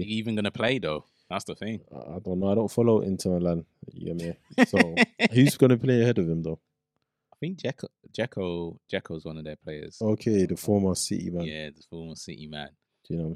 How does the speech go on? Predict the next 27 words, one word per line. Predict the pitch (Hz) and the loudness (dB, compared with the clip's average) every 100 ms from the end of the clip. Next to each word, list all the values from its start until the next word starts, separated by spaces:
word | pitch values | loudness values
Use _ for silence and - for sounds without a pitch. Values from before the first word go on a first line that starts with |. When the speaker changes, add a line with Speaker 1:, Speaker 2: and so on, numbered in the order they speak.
| - | -10
Speaker 1:
They're | - - | -12 -12
Speaker 2:
saying? | - | -14
Speaker 1:
written | 80 | -20
in | 78 | -18
the | 78 | -18
stars | - 90 87 78 | -12 -6 -6 -6
to, | - 76 | -10 -12
like, | 76 73 73 - | -10 -12 -12 -16
disrupt. | 76 - 87 82 - - - | -12 -8 -6 -6 -6 -8 -6
<laughs> | |
Speaker 2:
Yeah, | 87 87 87 87 | -2 0 4 2
man. | 85 82 - - - 220 _ - _ - - - - - | 4 0 2 0 0 -4 _ -10 _ -20 -20 -18 -14 -6
That'll | 92 | -2
be | 92 | 0
interesting. | 92 - 87 - 87 | -2 -2 -6 -6 -4
This | 135 180 113 | -2 -2 2
Je-, | 160 131 | 2 2
Dzeko | 190 - 127 | 0 2 2
must | 113 - | 2 4
be, | 98 | 2
up | - | 2
thirty-five | - 120 98 - 131 110 | 0 0 0 0 0 0
now | 82 | -2
or | 80 | -4
something. | 82 80 - - _ _ _ - | -6 -10 -12 -14 _ _ _ -14
Speaker 1:
Yeah, | 78 80 80 80 78 | -10 -6 -6 -6 -6
yeah. | 76 80 | -8 -8